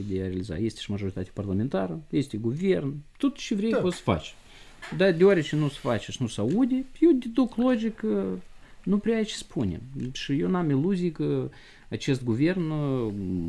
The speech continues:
Speaker 1: în afară de chestiunile de ordin tehnic, strigente, ședința guvernului, adunări, ședință, intensificăm, elaborăm.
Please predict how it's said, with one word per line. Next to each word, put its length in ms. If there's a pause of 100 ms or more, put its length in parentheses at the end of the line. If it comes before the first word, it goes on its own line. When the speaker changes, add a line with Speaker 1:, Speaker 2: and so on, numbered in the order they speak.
(420)
Speaker 1:
în 80
afară 320
de 380
chestiunile 680
de 440
ordin 420
tehnic, 460
strigente, 560
ședința 460
guvernului, 680
adunări, 460
ședință, 720
intensificăm, 960
elaborăm. 680